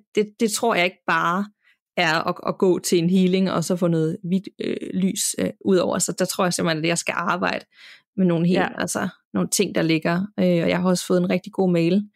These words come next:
Speaker 1: fra en, øh, anonym lytter, som gerne vil hjælpe mig med det, så det tænker jeg faktisk lidt, at jeg, øh, jeg skal tage imod.
Speaker 2: Fedt. Super
Speaker 1: Ja.
Speaker 2: fedt, ja.
Speaker 1: Men ellers er der ikke sket noget uhyggeligt.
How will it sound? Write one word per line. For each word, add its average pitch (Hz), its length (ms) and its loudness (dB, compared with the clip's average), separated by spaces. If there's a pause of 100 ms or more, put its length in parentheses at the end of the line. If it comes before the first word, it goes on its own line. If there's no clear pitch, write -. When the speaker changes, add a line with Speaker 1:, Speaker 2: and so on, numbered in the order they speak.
(460)
Speaker 1:
fra 175 180 2
en, 165 380 0 (140)
øh, 185 100 -6
anonym 202 460 4
lytter, 240 260 2 (200)
som 196 220 -2
gerne 196 140 2
vil 214 100 4
hjælpe 196 160 2
mig 214 80 0
med 190 120 2
det, 202 100 0
så 214 120 -2
det 202 100 0
tænker 220 200 0
jeg 208 80 0
faktisk 202 220 0
lidt, 220 140 2
at 196 180 -2
jeg, 190 360 0
øh, 196 200 -2
jeg 190 80 -4
skal - 180 -4
tage 208 160 -2
imod. 190 200 2 (760)
Speaker 2:
Fedt. - 440 -6 (320)
Super 180 320 -6
Speaker 1:
Ja. 202 80 0
Speaker 2:
fedt, 151 120 -6
ja. 151 180 -8 (760)
Speaker 1:
Men 220 100 2
ellers 277 280 0
er 254 80 0
der 233 60 0
ikke 262 140 -2
sket 269 240 -2
noget 247 160 -2
uhyggeligt. 277 360 0